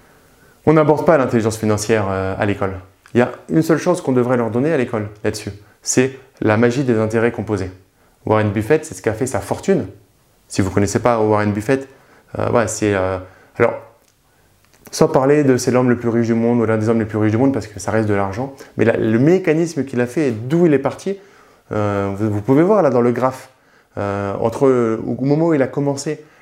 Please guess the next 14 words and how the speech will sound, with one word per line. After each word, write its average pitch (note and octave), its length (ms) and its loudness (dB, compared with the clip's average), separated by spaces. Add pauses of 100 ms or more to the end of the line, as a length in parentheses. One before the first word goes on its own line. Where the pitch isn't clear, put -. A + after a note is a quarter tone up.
(120)
et, D3 260 0 (240)
euh, G2+ 680 -4
là C3+ 160 4
où C3 60 2
il A#2+ 80 2
en A#2+ 120 0
est C3+ 80 2
avec A2 200 -2
sa, A2 180 -4
sa G#2+ 160 -4
fortune, C#3 400 -4 (400)
ça - 140 -2
a A#2+ 40 6
été, D3+ 400 0